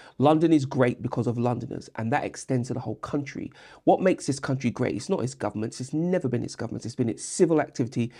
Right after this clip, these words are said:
It's been the people of this country. And in order to keep that going, particularly London, where arguably we are the engine room, the hub, you need to get out of people's way.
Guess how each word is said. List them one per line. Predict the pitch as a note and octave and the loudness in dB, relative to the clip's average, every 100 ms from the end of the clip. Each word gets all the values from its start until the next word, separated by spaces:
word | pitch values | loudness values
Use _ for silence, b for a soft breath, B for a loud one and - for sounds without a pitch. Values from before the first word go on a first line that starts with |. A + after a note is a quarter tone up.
| B | B
It's | - B2 | -8 0
been | A#2 | 0
the | |
people | A#2 - C#3+ C3+ | 0 -2 -2 0
of | C3 | -2
this | C#3 C3 | -4 -8
country. | - B2+ - - - - B B B | -6 -6 -6 -12 -12 -18 B B B
And | - B2+ A#2+ | 0 2 2
in | C#3 C#3+ | 4 6
order | F#3 E3 | 6 6
to | - D3 | 4 2
keep | C3+ - F3 | 0 0 -2
that | B2 C#3 B2+ | 2 0 2
going, | D3 A#2 A2 | 2 2 0
particularly | - G3+ G3 D#3 | 0 0 2 4
London, | D3 C3 A#2 A#2 | 4 4 0 2
where | B2 A#2 A2 - | 4 2 0 2
arguably | C#3 C3+ - B2 | 4 4 2 2
we | A#2+ B2+ | 4 4
are | A#2 | 4
the | A#2+ B2+ | 4 4
engine | A#2+ A#2 | 4 2
room, | A2+ A2 | 2 2
the | A2 | 0
hub, | - E2+ - - B B | -6 -6 -8 -10 B B
you | F#3 | -2
need | G#3 | 0
to | G#3 | 0
get | - E3 C3+ | 0 0 2
out | A2+ | -2
of | - | -4
people's | C3+ C3+ B2 | -6 -4 -2
way. | E3+ G3+ - | -2 -4 -6